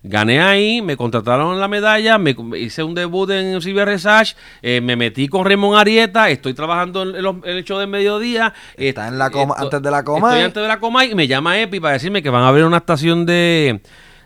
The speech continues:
Speaker 1: de radio, la primera estación F M comercial en el centro de la Florida y que él me recomendó.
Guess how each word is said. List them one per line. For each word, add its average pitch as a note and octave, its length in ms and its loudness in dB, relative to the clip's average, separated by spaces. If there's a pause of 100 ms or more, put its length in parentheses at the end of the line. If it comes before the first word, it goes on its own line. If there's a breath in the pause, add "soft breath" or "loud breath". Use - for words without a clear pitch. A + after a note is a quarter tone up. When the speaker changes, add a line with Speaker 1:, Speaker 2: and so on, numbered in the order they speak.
Speaker 1:
de C#3 600 2
radio, F3 520 4 (580 soft breath)
la B2 260 2
primera C#3 400 4
estación F#3+ 480 0
F D#3+ 300 2
M F#3 200 0
comercial E3+ 880 0
en B2+ 140 0 (100)
el A2 100 -2
centro F3 500 -2
de F3 60 0
la E3+ 120 -2
Florida F3 560 -4 (400 soft breath)
y C3 140 -4
que B2 180 -2
él F3 80 -2
me F#3+ 180 -2
recomendó. G#2 720 -2